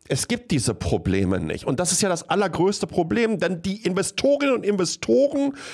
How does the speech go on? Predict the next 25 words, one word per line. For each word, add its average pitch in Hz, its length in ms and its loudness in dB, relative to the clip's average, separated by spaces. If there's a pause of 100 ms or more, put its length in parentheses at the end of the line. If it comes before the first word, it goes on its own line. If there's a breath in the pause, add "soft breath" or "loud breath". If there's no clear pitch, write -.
(140 loud breath)
müssen 220 340 2
sich 208 200 0
verdammt 185 440 -2
noch 247 180 -4
mal 208 200 2
Gedanken 165 600 -2
machen, 220 360 0
was 180 180 -2
mit 185 100 0
den 151 200 -2
Abermilliarden 185 920 2
an 147 160 0
Investment, 160 600 0
die 143 40 -12
da 113 120 0
reingegangen 185 920 0
sind, 180 420 -2
jetzt - 260 -2
passiert. 247 520 -2 (340 loud breath)
Und 180 140 0
müssen 226 240 2
sich 226 100 0
eine 214 120 0
Story - 480 0
überlegen, 139 640 2